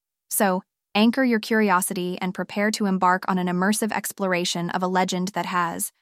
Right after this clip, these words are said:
for generations, haunted the corridors of our imagination. Our tale unfurls in the mists of ancient Crete, a place where gods and mortals mingled,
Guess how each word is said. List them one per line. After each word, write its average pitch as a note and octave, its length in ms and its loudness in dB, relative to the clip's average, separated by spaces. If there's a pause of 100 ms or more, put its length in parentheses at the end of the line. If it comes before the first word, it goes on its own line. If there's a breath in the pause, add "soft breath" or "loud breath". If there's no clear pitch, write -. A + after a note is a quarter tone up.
(160)
for G3 140 -2
generations, F#3 840 -2 (400)
haunted A3 360 4
the G#3 80 -2
corridors F#3 580 -2
of F3+ 120 -4
our F3 100 -4
imagination. F3+ 880 -4 (920)
Our G#3 120 6
tale A3+ 380 2
unfurls G3+ 600 2
in F#3 100 0
the F#3 40 0
mists F#3+ 340 0
of F#3+ 120 -4
ancient F#3+ 360 -2
Crete, - 380 -8 (320)
a G#3+ 60 -2
place G#3+ 320 0
where F#3+ 140 -4
gods G3 440 0
and F#3+ 80 0
mortals F#3 400 0
mingled, F#3 540 -2